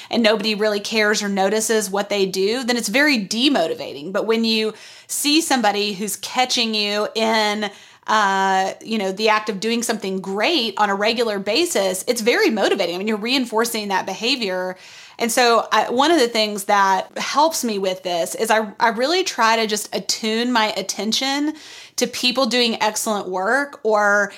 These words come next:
excelling in their work. And in particular,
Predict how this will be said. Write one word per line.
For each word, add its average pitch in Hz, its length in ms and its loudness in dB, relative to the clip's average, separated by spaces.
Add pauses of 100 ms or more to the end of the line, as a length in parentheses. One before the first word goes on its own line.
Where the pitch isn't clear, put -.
(140)
excelling 233 560 0
in 208 100 -4
their 196 160 -2
work. 190 300 -2
And 233 140 0
in 262 100 0
particular, 220 960 -2